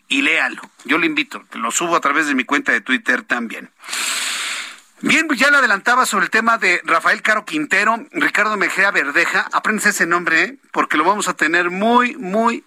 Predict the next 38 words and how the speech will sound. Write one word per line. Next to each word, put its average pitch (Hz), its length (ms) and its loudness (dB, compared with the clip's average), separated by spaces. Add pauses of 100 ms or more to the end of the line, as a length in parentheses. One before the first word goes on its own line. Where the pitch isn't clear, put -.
(140)
muy 214 360 2
constante. 175 540 0
Perdóname, 214 420 2
Ángel, 247 260 -2
¿qué 233 100 -8
me 202 80 0
decías? 196 360 -2 (1500)
Ah, 185 220 0
sí, - 280 -4
este, 156 460 0 (160)
lo 156 320 -4
vamos 214 240 0
a 190 80 0
tener 175 400 0
muy, 185 560 2 (880)
eh, 123 320 -2
mencionado, 151 840 0
vamos, 151 320 -2
muy 139 180 0
mentado, 165 640 0
¿no? 139 160 -4
En - 100 -4
las 123 160 -6
conferencias 147 400 0
matutinas 131 520 0
y 131 60 -2
demás. 120 300 0 (300)
Ricardo 185 340 0
Mejía 175 240 0
Verdeja, 156 340 0
que 147 100 -4
es 156 60 0
subsecretario 160 580 -2
de 156 60 -4
Seguridad 147 280 0
y 151 40 -12
Protección 127 420 -2
Ciudadana, 131 480 2